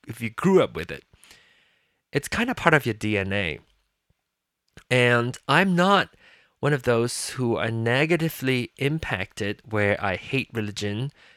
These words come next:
um, outright. Um, I think it, I do think that religions, um, have done many bad things.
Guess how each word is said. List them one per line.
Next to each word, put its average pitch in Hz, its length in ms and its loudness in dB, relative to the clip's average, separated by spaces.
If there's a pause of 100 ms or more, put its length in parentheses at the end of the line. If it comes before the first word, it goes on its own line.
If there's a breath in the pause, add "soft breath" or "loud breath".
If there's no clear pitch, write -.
(220 soft breath)
um, 76 560 -4 (220)
outright. 107 840 -4 (720)
Um, 95 340 -2
I 107 100 0
think 110 420 -6
it, 113 200 -6
I 107 280 2
do 127 200 -2
think 107 360 -4
that 90 300 -4 (260)
religions, 101 920 -6 (420)
um, 87 340 -8 (280)
have 113 260 -4
done 92 480 -2 (380)
many 95 220 -6
bad 98 260 -4
things. 92 540 -12